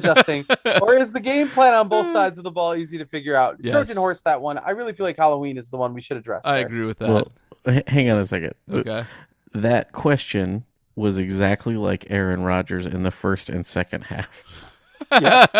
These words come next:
Speaker 2: <laughs>
Speaker 3: He's, he's very quirky and fun, and you're going along with it, and then all of a sudden there's this hard turn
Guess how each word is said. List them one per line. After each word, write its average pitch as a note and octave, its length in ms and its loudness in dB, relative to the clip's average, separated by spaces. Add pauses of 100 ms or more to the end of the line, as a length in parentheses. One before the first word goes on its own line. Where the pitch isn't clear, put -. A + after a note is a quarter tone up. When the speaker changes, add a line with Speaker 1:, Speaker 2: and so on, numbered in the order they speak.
(140)
Speaker 2:
<laughs> - 1200 -6
Speaker 3:
He's, C#3+ 440 4
he's B2+ 240 4
very C3 260 4
quirky C3 440 0
and A2+ 160 0
fun, A2+ 320 -2
and C3 100 -2
you're G2 140 -2
going G2 300 0
along G2 280 -2
with G#2+ 180 -4
it, A2+ 100 0
and G#2 80 -6
then G2+ 100 -2
all G#2 120 0
of G2+ 60 -2
a G2+ 40 -2
sudden G2+ 220 -4
there's F#2 200 -8
this G2 200 -6
hard G2+ 540 -2
turn G2 460 0